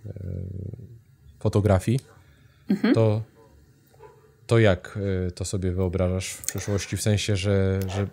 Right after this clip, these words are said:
Speaker 1: będziesz tylko robić te
Speaker 2: Nie,
Speaker 1: kursy, czy masz jeszcze
Speaker 2: wiesz co?
Speaker 1: Jakoś musisz to, wiesz,
Speaker 2: Mhm.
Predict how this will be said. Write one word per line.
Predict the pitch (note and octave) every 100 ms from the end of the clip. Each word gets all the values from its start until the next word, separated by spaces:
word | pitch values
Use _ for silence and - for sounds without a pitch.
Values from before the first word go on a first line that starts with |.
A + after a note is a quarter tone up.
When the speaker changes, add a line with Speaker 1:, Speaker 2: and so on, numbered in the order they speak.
| G#2
Speaker 1:
będziesz | G2+ G2 - -
tylko | A2+ G2+ - F#2+ F#2
robić | F#2+ G2+ G#2
te | A3+
Speaker 2:
Nie, | A3 A3 -
Speaker 1:
kursy, | - F#3
czy | F3+
masz | G#2+ -
jeszcze | G3+
Speaker 2:
wiesz | A3+
co? | - A3+ A3+ G#3+ - - - - _
Speaker 1:
Jakoś | G2+ G#2 A#2
musisz | B2 A#2+ A2+
to, | B2 A#2
wiesz, | A2 G#2+ F2+
Speaker 2:
Mhm. | A#3 A3 B3 C4 C4+